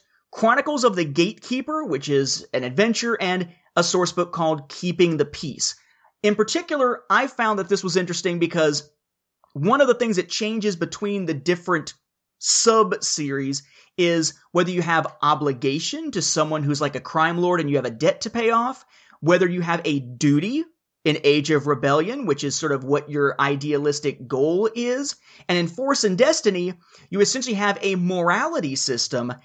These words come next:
that instead of it just being, "Here's what you're trying to do," and that should sort of guide your character, you actually have sort of a strength and weakness, things that are your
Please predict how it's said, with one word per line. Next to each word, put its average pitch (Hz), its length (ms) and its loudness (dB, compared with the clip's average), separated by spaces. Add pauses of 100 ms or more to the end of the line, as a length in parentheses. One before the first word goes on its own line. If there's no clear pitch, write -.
(180)
that 180 120 4
instead 226 260 2
of 285 80 0
it 226 100 -2
just 208 240 0
being, 170 380 -4
"Here's 220 280 -2
what 208 140 2
you're 190 140 -2
trying 175 460 -4
to 170 100 -4
do," 175 460 0
and 156 160 0
that 160 160 -2
should 170 160 -8
sort 165 160 -2
of 135 120 -6
guide 165 320 0
your 147 160 -4
character, 156 720 0 (240)
you 190 160 4
actually 214 360 0
have 196 460 -2 (160)
sort 214 140 0
of 196 60 4
a 170 40 4
strength 208 540 -2
and 180 180 0
weakness, 165 520 -6 (320)
things 202 260 4
that 185 100 4
are 180 120 0
your 156 420 0